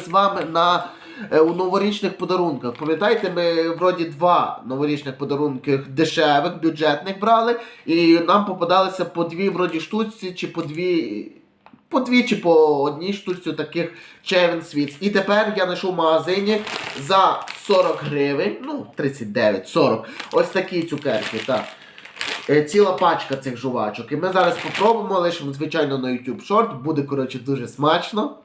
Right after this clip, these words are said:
Поїхали до заставки. Let's go, дружні! Деніс Френдлі реагує. Деніс Френдлі реагує. Сьогодні він буде пробувати. Так, є, є. Так.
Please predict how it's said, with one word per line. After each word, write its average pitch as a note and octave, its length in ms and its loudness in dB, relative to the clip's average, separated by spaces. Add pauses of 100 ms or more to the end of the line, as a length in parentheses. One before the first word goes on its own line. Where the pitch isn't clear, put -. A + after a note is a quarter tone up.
Поїхали B2 760 0 (140)
до A2 540 0
заставки. A2 760 -2 (360)
Let's G#3+ 340 2
go, B3 280 4
дружні! B2+ 500 -4 (680)
Деніс A3 280 2
Френдлі A3 340 2
реагує. G3 840 2
Деніс A#3+ 280 2
Френдлі A3+ 340 2
реагує. E3 500 2
Сьогодні B3 280 2
він A#3 180 4
буде F#3 220 4
пробувати. F#3 560 2 (280)
Так, A#2+ 180 -2 (200)
є, D3 180 0 (120)
є. C3+ 300 0 (1160)
Так. C3+ 280 2